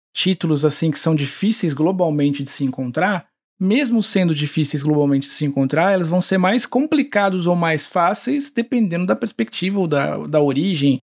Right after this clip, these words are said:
ou da localidade de alguém, né? Então, o colecionismo sempre vai ter esse fator, é, localidade como uma premissa absolutamente diferente. A jornada de compra de um é diferente da jornada de compra de outro,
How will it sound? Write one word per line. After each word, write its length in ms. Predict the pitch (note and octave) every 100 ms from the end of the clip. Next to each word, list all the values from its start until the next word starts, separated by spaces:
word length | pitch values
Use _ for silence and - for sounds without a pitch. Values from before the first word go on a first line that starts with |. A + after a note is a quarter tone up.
| _ -
ou 100 | D#3+
da 100 | D#3
localidade 880 | D#3+ E3 D#3+ D#3 C#3+ D3 F3+ D#3+ C#3
de 80 | C3
alguém, 340 | B2 A#2+ A2+
né? 60 | A#2
Então, 300 | B2 D3 F3
o 40 |
colecionismo 560 | - G3 - F#3 F#3 F#3+
sempre 680 | - - A3+ B3+ D#4+ D4 C4
vai 260 | G#3 A3
ter 260 | A3+ - E3
esse 200 | E3+ -
fator, 580 | - - - D3 C#3 - _ _ -
é, 160 | A#2
localidade 880 | A#2+ D#3+ F3 - D#3+ C#3+ C#3 F3 F3+
como 160 | - E3+
uma 140 | F3
premissa 440 | E3+ E3 E3 - F3+
absolutamente 480 | - F#3 F3+ F3+
diferente. 340 | - F#3 D#3 D3+
A 40 |
jornada 580 | C#3+ F3+ F3 F#3 C4 B3
de 140 | F3+
compra 380 | F3 E3 D#3 D3+
de 140 | C#3+ D3+
um 140 | F#3+
é 40 |
diferente 320 | F3+ - F#3 F#3+
da 60 |
jornada 220 | E3+ F3+
de 60 | E3+
compra 220 | F3+ F3
de 60 | E3
outro, 200 | G#3+